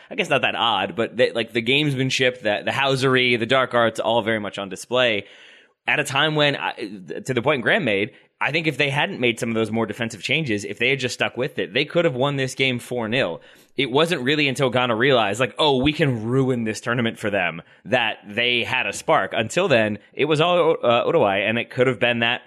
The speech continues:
for the end of the game. It could have been three nil, four nil if Suarez stays on, if they bring in Cavani and really just go for it. I, I think it was there for the taking, and they could have advanced. Also really odd that as it was looking like it might come down to fair play points,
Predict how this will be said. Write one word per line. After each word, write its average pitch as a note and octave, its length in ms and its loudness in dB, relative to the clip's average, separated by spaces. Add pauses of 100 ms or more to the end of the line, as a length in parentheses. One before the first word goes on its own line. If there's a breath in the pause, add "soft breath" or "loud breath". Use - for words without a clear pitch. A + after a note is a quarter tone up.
(180 loud breath)
for A#2+ 120 -2
the B2 140 4
end B2 100 0
of A2+ 40 -4
the A#2 80 0
game. A#2+ 240 0
It - 80 -6
could A#2+ 160 -2
have A2 80 -2
been A2 200 2
three A2+ 220 -2
nil, A2+ 160 2
four A2+ 240 -4
nil B2 180 -2
if G#2 80 -6
Suarez G#2 360 -2
stays F#2+ 240 -2
on, B2 200 0
if A2+ 80 -4
they F#2+ 100 -4
bring G2+ 220 -4
in G2+ 120 -6
Cavani G#2 420 -2
and F#2+ 100 -6
really G2+ 220 -4
just F#2 220 -10
go G#2 140 0
for F#2+ 260 -4
it. F2+ 140 -6 (360 loud breath)
I, G2+ 260 -2
I G2+ 40 -4
think A#2 180 -2
it A#2 100 0
was A2 140 -4
there A2 180 0
for A2+ 80 -12
the G#2+ 100 -4
taking, B2+ 420 -2
and F#2+ 80 -4
they F#2 80 -4
could G2+ 160 -4
have F#2 100 -6
advanced. G#2+ 480 -4 (240 loud breath)
Also E3 380 0
really B2+ 280 0
odd A2+ 260 2
that G#2+ 160 0
as A#2+ 260 0
it B2+ 80 -4
was G#2+ 180 -6
looking A#2+ 280 -2
like A2 140 -4
it - 100 -14
might A2 300 -2
come A2+ 200 -4
down G#2 220 -2
to G#2 100 -10
fair A2+ 240 -2
play D#3 220 -2
points, G2 460 -6